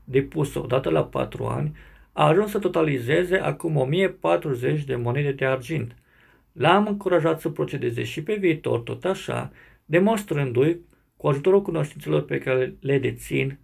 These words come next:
în domeniul cifrelor și socotelor, că peste doisprezece ani, dacă va continua să depună cele două monede de argint săptămânal, va ajunge în final să dețină patru mii de monede de argint, sumă care va asigura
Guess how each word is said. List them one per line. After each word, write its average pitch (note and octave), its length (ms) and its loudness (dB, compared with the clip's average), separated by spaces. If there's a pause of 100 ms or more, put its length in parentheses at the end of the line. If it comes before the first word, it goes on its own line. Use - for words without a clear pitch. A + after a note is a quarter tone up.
în C3 180 -8
domeniul C3+ 420 2
cifrelor A#2+ 560 -2
și - 120 -6
socotelor, D3+ 760 0 (1400)
că D#3 120 2
peste D3 280 2
doisprezece G3+ 680 0
ani, B2 340 -6
dacă C3 260 -4
va F3 160 2
continua F3+ 520 0
să - 140 -4
depună C3 480 0
cele A#2+ 240 -2
două B2+ 300 2
monede C#3 360 2
de C3+ 300 -2
argint A#2 340 -4
săptămânal, C3+ 800 -4 (480)
va C3+ 160 2
ajunge F#3+ 360 4
în F3 80 2
final D3+ 380 0
să C#3+ 120 -8
dețină C3+ 360 -6
patru F3 440 0
mii F3+ 200 2
de E3 140 4
monede D3+ 460 2
de C#3+ 140 0
argint, A#2+ 520 -6 (360)
sumă F3 460 0
care D#3 260 4
va C#3+ 160 2
asigura C3 580 -2